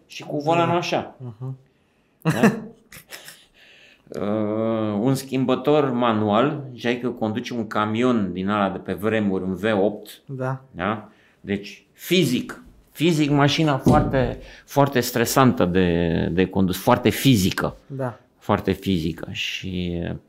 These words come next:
Speaker 1: dar, uh, mașini care m-au marcat.
Speaker 2: Înțeleg, da.
Speaker 1: Da? Nu m-aș da cu ea pe stradă,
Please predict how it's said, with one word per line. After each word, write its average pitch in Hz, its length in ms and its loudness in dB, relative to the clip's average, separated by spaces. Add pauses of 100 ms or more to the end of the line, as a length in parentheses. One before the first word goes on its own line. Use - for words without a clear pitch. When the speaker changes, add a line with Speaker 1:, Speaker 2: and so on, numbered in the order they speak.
(380)
Speaker 1:
dar, 131 520 6
uh, 123 100 4 (160)
mașini 127 420 2
care 151 160 4
m-au 139 180 6
marcat. 127 640 2 (120)
Speaker 2:
Înțeleg, 139 520 -4
da. 127 260 -8
Speaker 1:
Da? 107 360 -2 (300)
Nu 131 140 4
m-aș 131 240 6
da 107 160 4
cu - 180 0
ea 101 420 4 (800)
pe 92 100 2
stradă, 98 880 2